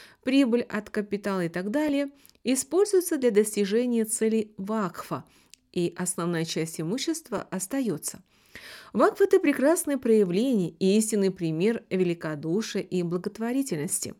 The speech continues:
Хусейн Али Аль-Борс, один из пятидесяти ведущих экономических деятелей Ирана за последние сто пятьдесят лет, был трудолюбивым и умным человеком,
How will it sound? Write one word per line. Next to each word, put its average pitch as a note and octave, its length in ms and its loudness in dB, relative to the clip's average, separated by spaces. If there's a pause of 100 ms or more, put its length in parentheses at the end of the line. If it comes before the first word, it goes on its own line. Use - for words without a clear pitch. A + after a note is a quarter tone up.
(460)
Хусейн G#4+ 500 4
Али F4 260 6
Аль-Борс, G3+ 680 2
один F#3+ 260 2 (120)
из G#3 180 -2
пятидесяти C4+ 720 -2
ведущих A3 580 0
экономических F3+ 920 0
деятелей F3 460 0
Ирана B3+ 400 -4 (380)
за G#3 240 4
последние D#4+ 640 2
сто B3 220 -4
пятьдесят G3 520 -2
лет, F3+ 380 -2 (400)
был F#3+ 340 4
трудолюбивым F#3 960 0
и F#3+ 80 2
умным F3+ 320 0
человеком, F3 760 -4